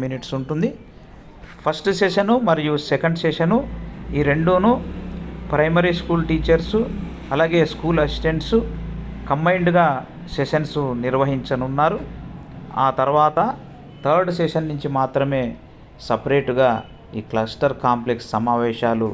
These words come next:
నిర్వహించనున్నారు. ఈ సెషన్ టూ నందు సిలబస్ ఈ నెల వరకు ఎంత కంప్లీట్ అయిందో డిస్కస్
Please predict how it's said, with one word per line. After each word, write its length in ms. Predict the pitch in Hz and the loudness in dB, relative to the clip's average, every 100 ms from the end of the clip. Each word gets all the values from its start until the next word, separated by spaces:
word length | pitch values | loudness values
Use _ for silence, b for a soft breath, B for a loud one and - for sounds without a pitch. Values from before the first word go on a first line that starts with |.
| - - - - - 107 | -6 -16 -18 -18 -12 -4
నిర్వహించనున్నారు. 800 | 110 117 120 113 120 123 139 202 - - - - - - - | 0 2 0 0 -2 2 2 0 -4 -14 -14 -14 -14 -12 -6
ఈ 20 | 147 160 | -2 0
సెషన్ 320 | 151 185 175 170 | 2 0 -2 0
టూ 80 | 175 | 2
నందు 260 | 175 180 226 - - - - - - - - - - - - - - - - - - - - - - - - - - - - - - - - - - - | 2 2 -2 -4 -14 -20 -20 -20 -20 -20 -20 -20 -20 -20 -20 -18 -18 -20 -20 -20 -18 -18 -18 -20 -20 -20 -20 -20 -20 -20 -20 -20 -20 -20 -20 -20 -16 -4
సిలబస్ 440 | 147 170 170 - - - - - - - - - - - 147 | 0 4 2 0 -14 -20 -20 -20 -20 -20 -20 -20 -20 -4 0
ఈ 20 | 160 | 4
నెల 120 | 160 160 | 4 6
వరకు 280 | 165 160 233 233 - - 131 | 4 2 0 -2 -8 -8 -4
ఎంత 140 | 135 151 - | 0 0 2
కంప్లీట్ 360 | 131 135 135 131 | -2 -2 -2 0
అయిందో 280 | 131 135 127 104 - - - - - - - - - - - - - - - | 0 2 2 0 -8 -20 -20 -20 -20 -20 -20 -20 -20 -20 -20 -20 -20 -20 -12
డిస్కస్ 340 | 113 - 143 | -10 -2 -2